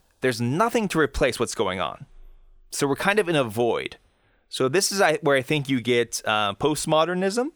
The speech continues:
But postmodernism isn't the only thing going on here.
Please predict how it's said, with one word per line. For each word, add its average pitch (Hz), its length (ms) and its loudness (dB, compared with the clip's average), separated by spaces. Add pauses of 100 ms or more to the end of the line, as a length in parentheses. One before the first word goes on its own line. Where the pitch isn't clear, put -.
(960)
But 143 260 -2 (520)
postmodernism 202 800 2
isn't 170 220 0
the 151 140 0
only 156 260 0
thing 143 240 -2
going 123 300 0
on 123 220 0
here. - 320 -8